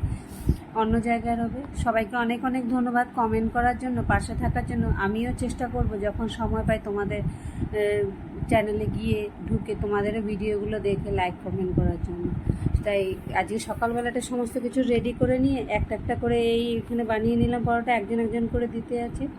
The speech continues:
এবার লাস্টে মাকে দিই, আমার খাবারটা নিয়ে নেব। সবাই একসাথে একজন একজনের পাশে থাকলে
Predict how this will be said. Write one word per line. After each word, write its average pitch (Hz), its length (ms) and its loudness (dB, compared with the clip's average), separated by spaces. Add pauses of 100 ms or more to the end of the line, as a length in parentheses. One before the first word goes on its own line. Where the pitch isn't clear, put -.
(380)
এবার 220 200 0
লাস্টে 214 380 0
মাকে 226 440 -2
দিই, 302 140 2 (220)
আমার 185 220 -2 (100)
খাবারটা 220 380 2
নিয়ে 233 240 4
নেব। 226 180 0 (2250)
সবাই 226 380 6
একসাথে 262 440 2
একজন 226 340 2
একজনের 254 320 2
পাশে 254 280 2
থাকলে 262 360 -2